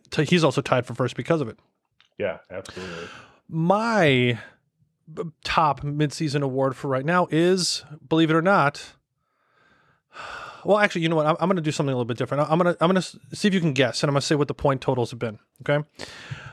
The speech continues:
Speaker 1: Nine points the first game, thirty-six the second game, sixteen, twenty-six, twenty, and thirty. Any idea who that could be?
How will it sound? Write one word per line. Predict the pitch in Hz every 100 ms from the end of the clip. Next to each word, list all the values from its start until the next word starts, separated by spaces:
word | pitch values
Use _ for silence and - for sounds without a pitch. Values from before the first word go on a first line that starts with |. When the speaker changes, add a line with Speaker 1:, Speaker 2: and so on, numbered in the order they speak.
| - -
Speaker 1:
Nine | 156 151 165
points | 165 160 135
the | -
first | - 123 -
game, | 120 117 120 _
thirty-six | 165 165 160 - 180 -
the | 139
second | - 131 131 120
game, | 120 117 120 -
sixteen, | - 208 - - 170 151 147 143 _ _ _ _ _ _ -
twenty-six, | - 170 175 - 151 - - - - _ _ _
twenty, | - 160 151 147 147
and | 135
thirty. | - 135 120 104 - - _ _ _ _ _ _ _ _ _
Any | 151 160 156
idea | 135 135 135
who | - 131
that | 131
could | - 123
be? | 120